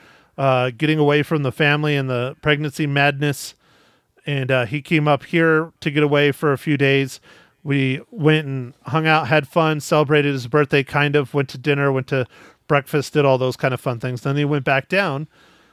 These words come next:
And, uh, I guess I probably should mention it in the podcast. I don't know. Not like they listen or anything, but I do have a fourth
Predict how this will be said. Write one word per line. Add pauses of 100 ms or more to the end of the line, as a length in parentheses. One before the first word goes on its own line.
(200)
And,
uh, (500)
I
guess
I
probably
should
mention
it
in
the
podcast.
I
don't
know. (360)
Not
like
they
listen
or
anything, (260)
but
I
do
have (300)
a
fourth